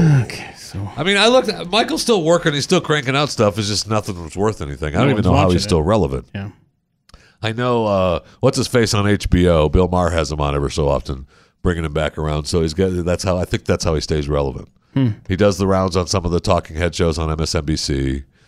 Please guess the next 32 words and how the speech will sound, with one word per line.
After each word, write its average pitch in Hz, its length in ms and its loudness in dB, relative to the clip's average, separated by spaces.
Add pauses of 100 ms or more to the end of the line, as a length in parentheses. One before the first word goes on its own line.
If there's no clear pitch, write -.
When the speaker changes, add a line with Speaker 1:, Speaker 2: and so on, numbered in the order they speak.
(320)
Speaker 2:
And 85 160 -2
then 87 220 -2
he 87 120 -8
goes 98 280 -2
to 101 80 -10
the 90 120 -6
places 92 460 -4
like 87 220 -4
the 87 160 -4
Institute 104 720 -2
for 90 180 0
Middle 95 360 0
East 98 260 2
Understanding 85 920 -2 (960)
and 90 140 -6
writes, 95 460 0
this 113 220 -2
is 110 100 -2
how 107 160 2
hard 101 180 2
he 92 80 2
works 90 280 2
for 85 140 0
the 71 140 0
Institute 80 500 -4
of 67 120 -8
Middle 76 180 -4
East 78 160 -6
Understanding. 71 480 -4 (320)
Rashida, 220 840 4
Rashida, 226 840 2
Rashida! 139 1040 -2